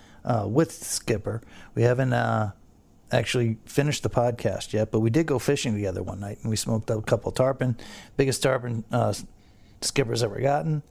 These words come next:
And it was just good to get out on the boat with him, get to know him a little bit better,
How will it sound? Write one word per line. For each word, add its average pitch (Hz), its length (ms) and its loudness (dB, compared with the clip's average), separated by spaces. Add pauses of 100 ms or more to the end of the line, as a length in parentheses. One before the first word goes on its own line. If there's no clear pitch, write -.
(120)
And 120 280 2
it 135 40 0
was 139 100 2
just 165 200 -4
good 165 120 4
to 143 60 -4
get 139 160 2
out 135 140 2
on 127 80 -4
the 117 80 0
boat 135 220 2
with 135 180 4
him, 131 100 2
get 117 180 0
to 110 60 -4
know 120 140 4
him 127 100 0
a 123 40 2
little 123 160 2
bit 117 220 0
better, 123 400 2